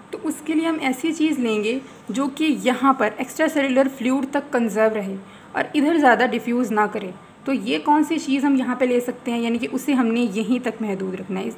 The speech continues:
extra cellular fluid तक। तो इसे मैं blue color से शो कर रही हूँ। हमें पता है कि एक्स्ट्रा cellular fluid में main component sodium है। Normally sodium ट्वेंटी थ्री होती है, लेकिन हम यहाँ पे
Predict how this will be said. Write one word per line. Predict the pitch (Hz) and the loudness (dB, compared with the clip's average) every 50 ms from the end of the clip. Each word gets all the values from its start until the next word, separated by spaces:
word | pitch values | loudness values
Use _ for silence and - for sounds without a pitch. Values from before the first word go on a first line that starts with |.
| - | -6
extra | 240 240 - - - 269 262 | -6 -6 -6 -2 0 0 0
cellular | 262 247 196 196 190 196 196 190 | 2 0 0 0 0 0 -2 -4
fluid | 196 - 208 180 165 - | -4 -6 -8 -8 -8 -10
तक। | - 175 - - - - - - - - - - - - - - | -14 -14 -16 -16 -20 -20 -20 -20 -20 -20 -20 -20 -20 -20 -10 -8
तो | 254 | -6
इसे | 233 254 | -2 0
मैं | 262 254 | 0 0
blue | 202 202 240 269 | -2 -2 -6 -4
color | 254 - 294 285 285 | -4 -2 -2 -2 -2
से | 277 311 285 | -2 -4 -4
शो | - 269 247 | -2 -4 -4
कर | 247 254 247 220 | 0 0 0 0
रही | 233 220 | 0 -4
हूँ। | 220 233 240 - - - - - - - | -4 -6 -6 -10 -14 -20 -20 -20 -10 -4
हमें | 240 247 226 220 | -4 -4 0 -2
पता | 254 254 269 | -2 0 2
है | 277 285 | 0 2
कि | - | 0
एक्स्ट्रा | 262 262 - - 294 | 0 -2 0 -2 -2
cellular | 269 285 262 247 240 247 262 | 2 2 2 4 4 4 2
fluid | 254 - 247 233 233 233 | 2 0 -2 0 2 4
में | 262 254 | 6 6
main | 240 233 226 233 247 269 285 | 6 4 4 4 4 2 4
component | 262 247 226 202 - 233 226 254 262 254 | 4 2 0 2 2 4 4 4 4 2
sodium | - - - 208 196 190 190 208 202 190 | 0 -2 0 2 2 2 0 -2 -2 -2
है। | 180 170 - - - - - - | -4 -8 -14 -18 -20 -20 -12 -6
Normally | 208 220 226 233 240 262 285 302 | -2 0 0 2 2 2 2 0
sodium | 302 285 254 233 254 269 262 | 0 0 0 2 2 2 2
ट्वेंटी | 262 240 233 233 254 254 | 2 0 -2 -2 -4 -6
थ्री | - - 240 254 | -4 -2 0 2
होती | 285 294 262 285 - 226 | 2 0 0 -2 -2 0
है, | 240 240 | 0 0
लेकिन | 240 220 254 254 | 0 2 0 2
हम | 226 254 262 254 | 4 4 4 4
यहाँ | 202 220 202 214 220 220 - | 4 2 0 0 -2 -2 0
पे | - 208 226 | -2 -2 -2